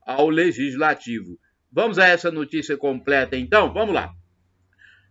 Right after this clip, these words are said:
É, medida, inclusive, precisa ser aprovada pelos deputados antes da sanção do governador Ibanez Rocha, que está abrindo mão de trezentos e quarenta e cinco milhões e quatrocentos mil na arrecadação.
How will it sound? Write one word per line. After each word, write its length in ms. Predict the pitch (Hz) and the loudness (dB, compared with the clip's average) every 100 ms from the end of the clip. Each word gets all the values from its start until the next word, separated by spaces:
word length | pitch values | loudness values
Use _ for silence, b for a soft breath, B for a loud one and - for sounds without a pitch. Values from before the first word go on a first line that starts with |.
| b 135 135 | b -2 4
É, 400 | 131 127 120 120 | 8 8 8 4
medida, 520 | 127 185 - 226 240 | 2 -2 0 0 0
inclusive, 440 | 208 165 113 180 | -2 -4 -2 -2
precisa 340 | - 202 156 165 | -2 -6 -4 -4
ser 120 | 202 | 0
aprovada 600 | 190 208 262 139 151 196 | 0 2 0 4 2 0
pelos 240 | 208 202 | -4 -4
deputados 580 | 139 - 247 _ - 165 | -6 -12 -14 _ -10 -2
antes 480 | 135 151 180 196 175 | 2 2 2 -2 -6
da 160 | 175 175 | -4 -2
sanção 560 | 214 214 - 143 156 - _ | -4 -6 -2 -2 -4 -10 _
do 100 | 131 | -8
governador 960 | 147 151 131 147 151 160 - 120 135 139 _ _ _ _ | 2 2 4 2 2 -2 -2 -2 -2 -4 _ _ _ _
Ibanez 720 | _ 117 165 139 117 165 175 | _ 0 2 2 2 0 0
Rocha, 520 | 101 120 151 - 156 - _ | 0 0 0 -2 -6 -8 _
que 60 | 123 | -8
está 220 | - 143 | 2 2
abrindo 320 | 127 165 185 | 2 -2 -6
mão 300 | 127 143 147 _ - | -2 -4 -4 _ -20
de 140 | 127 | -10
trezentos 460 | 156 147 110 160 156 | 0 0 2 0 -2
e 20 | |
quarenta 380 | 151 143 151 143 | 0 2 2 -4
e 100 | 120 | -8
cinco 540 | - 151 147 147 135 _ - | -6 -8 -4 -4 -4 _ -14
milhões 560 | 110 170 151 151 170 | -6 -4 2 2 2
e 60 | 156 | -2
quatrocentos 600 | 156 143 - 160 170 - | -2 -4 -2 -6 -6 -8
mil 280 | 117 139 139 b b | -4 -4 -4 b b
na 180 | 104 120 | -4 -2
arrecadação. 800 | 123 131 - 127 143 135 90 - | 0 0 0 0 0 -2 -6 -10